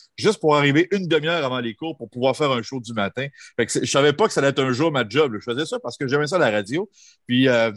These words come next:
j'ai des amis qui allaient en A T M à Jonquière, qui est le cours de médias, qui est le,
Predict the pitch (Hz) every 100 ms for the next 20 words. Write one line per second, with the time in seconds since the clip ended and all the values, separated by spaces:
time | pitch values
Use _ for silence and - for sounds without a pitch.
0 | 92 _ _ _ _ _ - 113 127 147
1 | 147 151 202 160 123 147 131 131 131 131
2 | 156 120 120 110 120 139 139 113 98 143
3 | 139 113 104 92 107 127 135 - 101 95